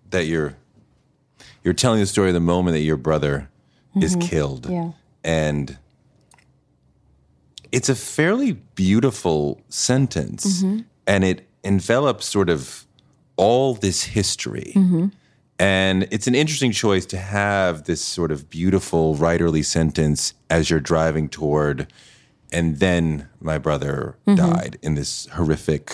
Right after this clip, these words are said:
Speaker 2: Mm-hmm.
Speaker 1: way."
Speaker 2: Yeah.
Speaker 1: Um, tell us about, uh, please read and tell us about this sentence.
Speaker 2: Okay. Um, so I'm, so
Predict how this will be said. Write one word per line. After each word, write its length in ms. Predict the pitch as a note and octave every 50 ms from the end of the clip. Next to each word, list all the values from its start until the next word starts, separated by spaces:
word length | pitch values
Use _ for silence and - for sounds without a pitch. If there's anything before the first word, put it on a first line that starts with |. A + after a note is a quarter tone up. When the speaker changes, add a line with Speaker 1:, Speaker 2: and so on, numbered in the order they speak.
| - - -
Speaker 2:
Mm-hmm. 360 | F3+ E3+ E3 E3+ E3 D#3 D#3 D#3 _ _ _ _ _ _ _ -
Speaker 1:
way." 580 | - D#3 D3+ F2 D#2+ C2+ A1 G1+ - - - -
Speaker 2:
Yeah. 260 | E3+ D#3+ D#3+ D#3 D#3+ D3 - -
Speaker 1:
Um, 560 | F#2+ G2 F#2 F2+ F2 E2+ E2+ E2 E2 D#2+ E2 - _ _ _ _ _ _ _ _ _ _ _ _ _ _ _ _ _ _ _ -
tell 180 | - F#3 G3 G3+
us 160 | G3 F3+ -
about, 480 | C3+ A2+ A2 G2 F#2+ F2+ E2 - - _ _ _ _ _ _ _ _ _ -
uh, 200 | - B2+ A2 G2 -
please 300 | - F3+ F3+ F3 C#3+ -
read 340 | G#2+ A2 G#2 G2 F#2+ E2+ E2 -
and 160 | E2 E2+ D#2
tell 180 | - G2+ F2 E2+
us 140 | E2 -
about 420 | - D#2+ E2 D#2+ D#2 D2+ D2 B1 _ _
this 240 | - C#2+ D#2+ D#2 - - - - - -
sentence. 800 | - - - D2+ C#2+ C2+ - - - - - - - - - -
Speaker 2:
Okay. 300 | F3 - - D3+ C3+ - - _ _ _ _ - _ _ _ _ _ _ _ _ _ _ _ _ _ _ _ _ _ _ _ _ _ _ - - _ _ -
Um, 520 | F3 E3 E3 E3 E3 D#3+ D#3+ E3 D#3+ D#3 - _ _ _ _ _ _ _ _ _ _ - - - -
so 180 | - - G#3
I'm, 220 | F#3+ F3+ F3+ F3 - - _ _ -
so 480 | - - - F3+ F3 E3+ E3 - -